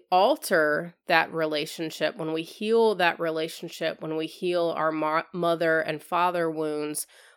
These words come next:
when we heal our relationship with dating, with that whole process of getting to know people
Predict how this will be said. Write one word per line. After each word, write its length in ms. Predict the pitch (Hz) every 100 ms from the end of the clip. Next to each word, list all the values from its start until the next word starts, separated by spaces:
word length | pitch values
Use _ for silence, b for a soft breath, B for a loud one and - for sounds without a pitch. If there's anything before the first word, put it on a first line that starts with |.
| B
when 200 | 175 170
we 160 | 165 170
heal 640 | - 196 202 190 175 - -
our 520 | 156 160 156 156 165
relationship 1000 | 156 156 151 165 - 165 - 170 151 - -
with 500 | 156 156 170 180 - 180 -
dating, 580 | 165 247 208 147 143 151
with 180 | 156
that 220 | - 170 -
whole 360 | - 190 185
process 840 | - - - 185 208 - 175 165 -
of 160 | 165
getting 280 | 160 175 165
to 140 | 160 160
know 260 | 160 175
people 640 | 190 - 165 160 156 151